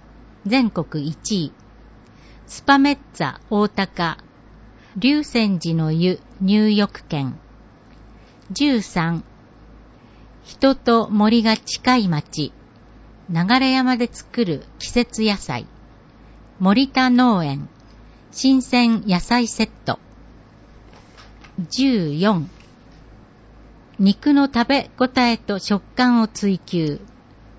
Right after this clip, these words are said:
まろやかな味の岩塩。香り、鮮度にまでこだわったスパイス。ハム、ソーセージ職人の店。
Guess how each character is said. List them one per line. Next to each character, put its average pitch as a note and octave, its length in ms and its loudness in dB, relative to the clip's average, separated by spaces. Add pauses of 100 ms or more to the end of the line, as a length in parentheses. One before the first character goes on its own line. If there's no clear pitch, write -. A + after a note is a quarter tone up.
(580)
ま F#3+ 140 2
ろ C4+ 140 4
や C#4+ 160 0
か E3+ 220 -2
な D3 240 -4
味 E3 260 -2
の D#3+ 320 -2 (420)
岩 G#3+ 140 2 (200)
塩。 C#3+ 300 -4 (880)
香 A3+ 380 0
り、 G#3+ 260 -2 (120)
鮮 A#3+ 400 2
度 F3 120 0
に E3 160 0
ま D#3 140 -2
で D#3+ 140 -8
こ - 180 -6
だ G#3 160 2
わ G#3+ 100 2
っ G#3+ 60 -4
た - 240 -12
ス - 160 -18
パ G3 180 -2
イ E3 80 0
ス。 - 320 -16 (1200)
ハ C#4 240 2
ム、 G3 320 2
ソ B3 360 0
ー - 40 2
セ A#3+ 240 0
ー - 20 -2
ジ G#3+ 120 -6
職 A3+ 360 -2
人 D#3+ 260 0
の C#3+ 120 -4
店。 D3 500 -8